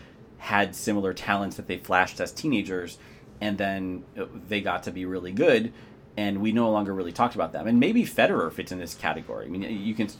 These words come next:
I can certainly think of some of Federer's flashier moments early in his career, and y-, you can imagine coming to the same conclusion about him. And if he had never cracked the top three, maybe that would be the story about Federer. This beautiful game and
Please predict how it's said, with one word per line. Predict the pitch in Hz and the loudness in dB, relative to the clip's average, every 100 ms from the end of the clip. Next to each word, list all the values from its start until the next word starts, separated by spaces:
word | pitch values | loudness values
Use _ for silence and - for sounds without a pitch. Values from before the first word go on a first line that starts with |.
| - | -8
I | |
can | 110 | -4
certainly | 147 135 104 | -2 -2 -2
think | - 117 107 | 0 0 0
of | 95 | -2
some | 110 98 | -2 -4
of | 92 | -2
Federer's | 98 107 98 90 | 0 0 -2 -4
flashier | - 87 90 98 90 | -2 -2 -2 -4 -6
moments | 90 87 87 82 - - | -6 -8 -8 -10 -10 -4
early | 104 95 | -2 -2
in | 92 82 | -6 -8
his | - 101 | -10 -10
career, | - 95 98 107 92 | -8 -4 -2 0 -2
and | 90 - - - - - - - | -4 -10 -20 -20 -20 -20 -20 -12
y-, | 117 - | -10 -4
you | 156 | -2
can | 160 | 2
imagine | 110 107 101 104 | 2 2 0 -2
coming | 113 104 | 0 -2
to | |
the | 98 | -2
same | 95 101 90 | -4 -4 -4
conclusion | 90 107 101 98 | -6 -4 -4 -4
about | 87 82 | -4 -4
him. | 95 82 90 | -6 -8 -6
And | 101 | -6
if | 98 | -6
he | - 113 | -4 -4
had | 107 98 92 85 - - - - | 0 0 0 -4 -18 -20 -14 -4
never | 101 110 104 95 | 0 2 2 -2
cracked | - 104 95 - | -4 -2 -2 -4
the | 90 | -14
top | - 110 107 - | -4 -2 -2 -2
three, | 127 113 131 104 92 - - - | -2 0 0 -2 -6 -12 -12 -2
maybe | 110 113 | 0 4
that | 117 | 4
would | 113 101 | 2 0
be | 208 | -2
the | |
story | - 92 85 | -4 -4 -4
about | 80 78 | -4 -6
Federer. | 87 78 60 69 | -6 -6 -8 -10
This | 90 | -12
beautiful | 87 90 110 104 107 | -6 0 0 0 -2
game | 95 107 107 104 101 | 0 0 2 0 -2
and | 95 | -4